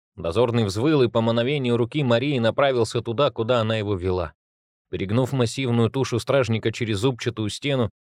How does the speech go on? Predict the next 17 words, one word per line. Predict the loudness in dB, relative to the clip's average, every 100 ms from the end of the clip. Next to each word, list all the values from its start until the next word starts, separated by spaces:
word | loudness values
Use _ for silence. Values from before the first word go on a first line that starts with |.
| -8
она | -4
свободной | 0 0 2 2 2
рукой | 2 2 2
взяла | 2 2 2
мужика | 2 -2 0 0
за | 2 2
волосы | 2 2 0 -2
и | -4
задрала | -2 0 0 2
его | 0 0 -2
голову | 0 2 2 2
назад | 0 2 0 0
так, | 0 0 -2
чтобы | -8 -6 -4 -4
тот | 0 -2 0
видел | -4 0 -2
пустошь. | 0 -4 -4 -8 -8